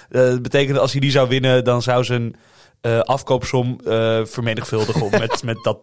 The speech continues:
Speaker 1: met X bedrag, zeg maar. Ja. Ja,
Speaker 2: Jeetje,
Speaker 1: heel
Speaker 2: ja,
Speaker 1: mooi.
Speaker 2: dat, dat gaat hij niet meer redden. Maar ik
Speaker 1: Vrees
Speaker 2: moet
Speaker 1: ook
Speaker 2: zeggen,
Speaker 1: van
Speaker 2: toen
Speaker 1: niet.
Speaker 2: hij,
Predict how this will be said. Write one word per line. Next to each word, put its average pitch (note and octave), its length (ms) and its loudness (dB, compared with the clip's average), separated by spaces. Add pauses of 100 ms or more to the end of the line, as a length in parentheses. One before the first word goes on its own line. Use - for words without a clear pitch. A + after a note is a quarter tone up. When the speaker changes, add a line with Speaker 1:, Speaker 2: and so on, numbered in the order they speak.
(320)
Speaker 1:
met A#2 240 -6
X A#2+ 100 -6
bedrag, A#2 320 -2
zeg A2 160 -4
maar. G2+ 200 -4
Ja. A2 240 -6 (880)
Ja, - 280 0
Speaker 2:
Jeetje, D#3+ 180 -6
Speaker 1:
heel C3 160 4
Speaker 2:
ja, D3 140 0
Speaker 1:
mooi. C3 260 2
Speaker 2:
dat, - 140 -4
dat D#3+ 140 -2
gaat F3+ 200 -4
hij F3+ 80 -6
niet F3+ 100 -2
meer E3 100 0
redden. D#3+ 200 0
Maar D3+ 220 -2
ik E3+ 140 -6
Speaker 1:
Vrees - 40 -12
Speaker 2:
moet E3+ 80 -4
Speaker 1:
ook F3+ 120 0
Speaker 2:
zeggen, G#3 200 0
Speaker 1:
van A#2 80 -8
Speaker 2:
toen F#3 120 0
Speaker 1:
niet. E3 220 0
Speaker 2:
hij, - 80 -20